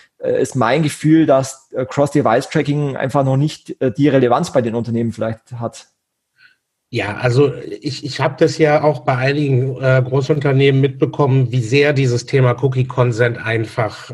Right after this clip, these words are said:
Speaker 2: ähm, eingreift und ja auch ganze Unternehmensteile mit beinhaltet, also Datenschutz, dann die Online-Marketing-Abteilung, die Rechtsabteilung.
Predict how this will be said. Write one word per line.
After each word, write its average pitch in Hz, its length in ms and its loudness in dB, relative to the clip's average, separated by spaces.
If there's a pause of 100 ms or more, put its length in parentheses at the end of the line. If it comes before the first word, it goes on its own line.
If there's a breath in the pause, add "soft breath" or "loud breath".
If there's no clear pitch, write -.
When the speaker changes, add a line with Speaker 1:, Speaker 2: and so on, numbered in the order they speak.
Speaker 2:
ähm, 120 540 0
eingreift 113 680 -2
und 131 160 -2
ja 131 160 0
auch 123 140 -4
ganze 139 260 -2
Unternehmensteile 131 1120 2 (480 loud breath)
mit 127 320 -2
beinhaltet, 127 680 2
also 131 200 2
Datenschutz, 131 880 -2
dann 127 180 -2
die 135 120 0
Online-Marketing-Abteilung, 127 1500 0
die 143 80 -2
Rechtsabteilung. 127 1120 0